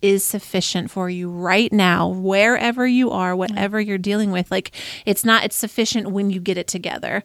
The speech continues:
Speaker 2: Yeah.
Speaker 1: It's sufficient when you stop doing that thing. It is right now.
Speaker 2: Yeah.
Speaker 1: So,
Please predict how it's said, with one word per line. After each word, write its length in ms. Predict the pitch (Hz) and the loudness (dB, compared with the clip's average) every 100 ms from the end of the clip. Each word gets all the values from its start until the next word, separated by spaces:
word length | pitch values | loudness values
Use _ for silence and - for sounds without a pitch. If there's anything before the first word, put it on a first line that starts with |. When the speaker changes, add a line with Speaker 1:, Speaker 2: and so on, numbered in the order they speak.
| - | -4
Speaker 2:
Yeah. 220 | 226 208 | -4 -2
Speaker 1:
It's 120 | 208 | -4
sufficient 440 | - 202 214 190 208 | -4 -4 -2 -2 -2
when 100 | 190 | -2
you 100 | 185 | -2
stop 420 | - - 175 - | -4 0 -2 -2
doing 240 | 185 180 180 | -4 -4 -4
that 180 | 170 - | -8 -4
thing. 240 | 262 285 | 0 2
It 100 | - | 2
is 200 | 226 233 | 0 -2
right 220 | 233 214 | -4 -2
now. 580 | 202 185 247 294 - - 196 | -2 -2 -2 -2 -4 -6 -4
Speaker 2:
Yeah. 160 | 190 | 0
Speaker 1:
So, 360 | 220 202 185 | 4 4 4